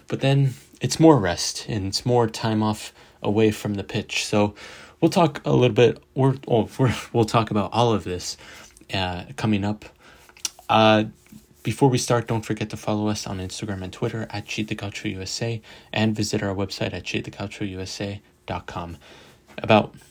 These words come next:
more articles about A S Cittadella in English. So, without further ado, let's dive right into the topic of the weekend. Uh, Friday, the January fourteenth,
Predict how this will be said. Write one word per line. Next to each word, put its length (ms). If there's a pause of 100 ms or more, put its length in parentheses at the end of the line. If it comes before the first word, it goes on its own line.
(120)
more 180
articles 680 (140)
about 420
A 120
S 120
Cittadella 560 (380)
in 140
English. 420 (840)
So, 300 (240)
without 220
further 280
ado, 280
let's 420
dive 580
right 380
into 340
the 100
topic 600 (380)
of 320
the 80
weekend. 840
Uh, 280 (540)
Friday, 720
the 160
January 480
fourteenth, 920